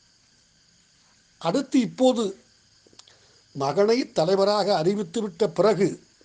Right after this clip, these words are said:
இவர் போய் திரு ஸ்டாலினை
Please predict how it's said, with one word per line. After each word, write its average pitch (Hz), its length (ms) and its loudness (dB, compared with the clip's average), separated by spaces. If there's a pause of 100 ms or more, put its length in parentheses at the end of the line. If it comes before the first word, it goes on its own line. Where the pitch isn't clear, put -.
(1000)
இவர் 254 300 4
போய் 277 280 2 (320)
திரு 220 160 -2
ஸ்டாலினை 214 680 0